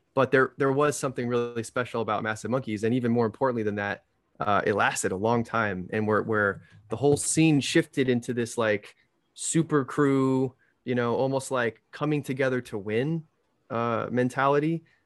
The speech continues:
And by the way, I don't wanna make anyone wrong for that. I'm not even passing judgment. I'm not trying to say it's better to be a crew and authentic. I don't even give a shit. At this point, at th-,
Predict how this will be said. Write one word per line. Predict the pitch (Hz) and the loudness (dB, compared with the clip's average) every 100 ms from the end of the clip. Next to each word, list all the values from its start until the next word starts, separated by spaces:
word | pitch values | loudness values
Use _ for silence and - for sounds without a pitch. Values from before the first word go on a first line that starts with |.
| _ _ | _ _
And | 135 | 0
by | 139 196 | 4 6
the | 143 | 6
way, | 135 101 - _ _ - | 4 4 0 _ _ -4
I | 156 | 0
don't | 165 | 0
wanna | 131 | 0
make | 120 123 - | 0 0 -2
anyone | 123 113 107 | -4 -2 -2
wrong | 101 113 117 | -2 -2 -2
for | 95 92 | -6 -10
that. | 98 - | -10 -6
I'm | 101 123 | -2 0
not | 107 90 | 0 -2
even | 107 98 95 | -4 -6 -4
passing | - 110 98 95 | 0 0 0 2
judgment. | 107 95 101 | 4 4 0
I'm | 104 | 0
not | 113 - | 0 2
trying | 113 101 | 0 0
to | |
say | - 107 | 4 4
it's | 98 | 2
better | 98 110 107 | 0 2 2
to | 104 | 2
be | 101 101 | 0 -2
a | |
crew | 98 - 107 104 | -4 -2 0 0
and | 104 | 0
authentic. | 101 107 104 | -2 -4 0
I | 120 | 2
don't | 143 | 2
even | 110 95 | 2 -2
give | - 110 | -2 -4
a | |
shit. | 98 - | -2 -4
At | 104 | 2
this | 143 | 0
point, | - 151 139 - | 2 2 2 -2
at | 110 110 | -6 -4
th-, | 117 | -6